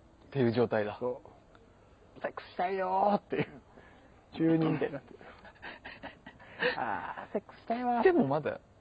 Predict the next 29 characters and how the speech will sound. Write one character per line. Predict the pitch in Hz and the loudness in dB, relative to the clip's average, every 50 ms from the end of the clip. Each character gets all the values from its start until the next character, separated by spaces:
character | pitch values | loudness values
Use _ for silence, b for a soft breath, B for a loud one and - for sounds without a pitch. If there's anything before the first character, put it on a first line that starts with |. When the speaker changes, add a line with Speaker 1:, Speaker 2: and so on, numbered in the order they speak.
| - - | -10 -4
Speaker 1:
一 | - 151 - - - - - - | -2 -2 -2 -2 -6 -8 -2 2
週 | 285 294 190 | 2 2 2
間 | - 127 101 92 | 0 -4 -6 -6
と | - - | -10 -12
か | - - - - | -14 -12 -14 -10
じ | - | -6
ゃ | - | -6
な | 123 | -6
い？ | - - - - - - - - - - | -6 -6 -12 -20 -20 -20 -20 -20 -4 2
Speaker 2:
十、 | 170 175 180 175 175 180 175 170 - b b b b b b - 151 | 4 6 6 6 6 6 4 4 0 b b b b b b -8 -8
一 | 143 - - - | -8 -8 -8 0
週 | - 208 165 | 4 4 4
間 | - - - | 4 0 -4
と | - - - | -4 -10 -16
か。 | - - | -4 0
Speaker 1:
十、 | 151 139 135 127 - - - | 0 0 0 -2 -4 -2 4
Speaker 2:
十 | 160 156 156 156 143 | 8 8 8 8 10
日 | 139 147 135 | 8 8 8
経 | 135 127 | 6 0
っ | - - | -2 0
て | 139 | 2
な | 135 131 | 4 4
い | 135 | 4
ぐ | 127 131 | 4 4
ら | 123 | 0
い。 | - | 0
Speaker 1:
あ、 | 120 117 117 | -2 -4 0
ま | 123 113 113 107 104 101 95 98 | 0 2 2 2 2 0 -2 -4
あ。 | 107 104 107 104 101 101 101 98 - - - - - B B B B B | -6 -8 -6 -6 -8 -8 -10 -12 -12 -12 -14 -16 -16 B B B B B